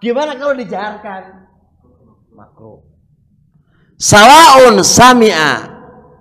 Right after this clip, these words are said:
qira'atal imami amla, sama saja. Apakah dia mendengar bacaannya imam atau nggak mendengar bacaan imam, itu li-,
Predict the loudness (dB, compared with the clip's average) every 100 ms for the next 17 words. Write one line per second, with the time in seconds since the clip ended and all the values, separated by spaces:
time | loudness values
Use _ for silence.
0 | _ _ 0 2 4 4 4 2 2 0
1 | 0 -2 0 0 0 0 -2 0 -2 2
2 | 2 2 0 -6 -8 -6 -8 -12 -14 -10
3 | -10 -10 -14 _ _ _ _ -2 -2 0
4 | -4 -2 -6 -4 -2 -2 -4 -10 -10 -10
5 | -8 -10 -8 -8 -8 -12 -12 -12 -14 -14
6 | -14 -16 _ _ -10 -8 -4 -4 -4 -6
7 | -8 -6 -8 -10 -10 -8 -10 -12 -14 -14
8 | -16 -16 -20 _ -16 -10 -8 -8 -10 -14